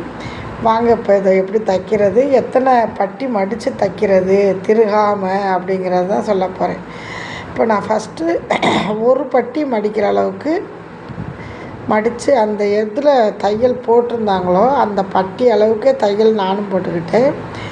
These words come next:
அதே பட்டி அளவுக்கு மாத்தி வச்சிருக்கேன். இப்ப நம்ம தைப்போம். தைச்சிட்டு இன்னொரு பட்டி, ஏன்னா அது இதுக்கு, ம், தாக்க அடிக்கிறதுக்காக மறுபடியும் தூக்கி வச்சுக்கிட்டேன். இப்போ அந்த பட்டி அளவுக்கே மடிச்சு நம்ம தைக்கிறோம்.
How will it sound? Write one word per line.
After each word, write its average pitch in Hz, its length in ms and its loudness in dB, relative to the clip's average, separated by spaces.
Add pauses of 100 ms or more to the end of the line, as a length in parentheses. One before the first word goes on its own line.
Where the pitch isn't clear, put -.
(380)
அதே 240 320 6
பட்டி 247 320 2
அளவுக்கு 214 480 2
மாத்தி 202 260 -4
வச்சிருக்கேன். 180 580 -4 (580)
இப்ப 240 280 2
நம்ம 208 180 0
தைப்போம். 185 560 -2 (760)
தைச்சிட்டு 254 500 2
இன்னொரு 277 340 4
பட்டி, 247 320 0
ஏன்னா 247 420 4
அது 233 180 6
இதுக்கு, 220 380 0 (1700)
ம், 196 600 2
தாக்க 262 400 2
அடிக்கிறதுக்காக 214 600 0
மறுபடியும் 208 460 -2
தூக்கி 208 260 -4
வச்சுக்கிட்டேன். 190 640 0 (760)
இப்போ 220 500 4
அந்த 202 200 0
பட்டி 208 360 0
அளவுக்கே 226 460 4
மடிச்சு 220 440 -4
நம்ம 220 280 -4
தைக்கிறோம். 202 560 -2